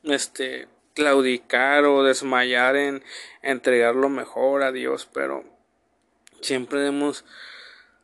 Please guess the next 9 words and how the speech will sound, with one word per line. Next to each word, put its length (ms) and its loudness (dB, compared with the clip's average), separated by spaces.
lo 140 -2
mejor 400 0
de 80 2
lo 120 0
mejor, 440 0
porque 580 -2
como 280 -4
dice 340 -2
Gálatas, 680 -2